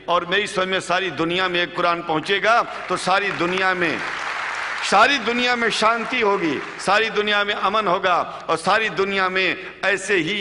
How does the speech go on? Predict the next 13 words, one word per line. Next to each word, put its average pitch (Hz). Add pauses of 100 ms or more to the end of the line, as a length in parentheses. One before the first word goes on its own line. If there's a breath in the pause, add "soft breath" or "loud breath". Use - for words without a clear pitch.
(160)
इतने 185
प्रेमियों 180
के 175
बीच 170
में 175 (240 loud breath)
शंकराचार्य 160
को 160
पहुंचने 156
में 160
और 151
बोलने 156
में 156
कोई 151